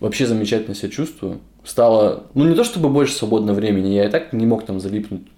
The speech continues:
на три, на шесть часов в день, например, это не про меня все равно было. Но времени стало больше, и самое главное, самое главное, мне стало интереснее общаться с друзьями, потому что раньше я им особо не писал,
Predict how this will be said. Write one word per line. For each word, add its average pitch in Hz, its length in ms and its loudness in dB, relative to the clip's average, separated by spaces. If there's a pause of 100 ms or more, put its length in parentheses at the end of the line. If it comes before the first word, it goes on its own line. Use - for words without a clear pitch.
(100)
на 110 120 -6
три, 117 300 -2
на 101 100 -2
шесть 104 300 -4
часов 98 280 -8
в 95 40 -14
день, 98 160 -4
например, 95 360 -10
это 95 140 -12
не 98 80 -4
про 104 120 -6
меня 101 240 0
все - 160 -16
равно - 160 -10
было. - 300 -12 (440)
Но 127 120 0
времени 151 300 4
стало 135 280 2
больше, 185 320 0
и 131 100 -6
самое 175 460 2
главное, 113 380 0
самое 95 420 -2
главное, 85 380 -6 (720)
мне 110 120 -4
стало 127 320 2
интереснее 113 480 0
общаться 110 320 -4
с 98 60 -8
друзьями, 98 420 0
потому 101 300 -6
что 104 160 -4
раньше 131 320 0
я 101 60 0
им 101 100 -4
особо 104 260 -4
не 104 100 0
писал, 170 520 -2